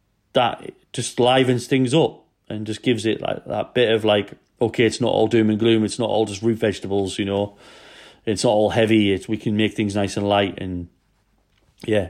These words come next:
it's, it's, if it's done right, it's amazing, you know. And we, we always harness these. Like, birch is one of the big ones. We've just, like, s-, tapped all of the birch trees,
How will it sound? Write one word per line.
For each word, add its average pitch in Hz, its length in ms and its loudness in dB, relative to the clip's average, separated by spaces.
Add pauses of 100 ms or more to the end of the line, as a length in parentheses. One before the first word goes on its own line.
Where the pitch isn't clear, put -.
it's, 107 200 -2
it's, - 340 -10
if 123 200 -4
it's 131 180 -6
done 196 260 4
right, 110 400 0 (880)
it's 107 180 0
amazing, 101 500 2 (360)
you 90 120 -6
know. 85 340 -8
And 95 200 -8
we, 98 400 -2 (380)
we 107 240 0
always 101 400 2 (260)
harness 95 520 0
these. 87 300 -4
Like, 95 300 -4
birch 113 360 2
is 92 160 -6
one 95 140 -2
of 92 80 -2
the 87 60 -6
big 90 200 -2
ones. 90 380 -6 (600)
We've 110 240 2
just, - 360 -4
like, - 300 -4 (500)
s-, - 140 -8
tapped - 420 -6
all 120 220 4
of 107 60 4
the 101 60 2
birch 98 320 0
trees, 87 500 -6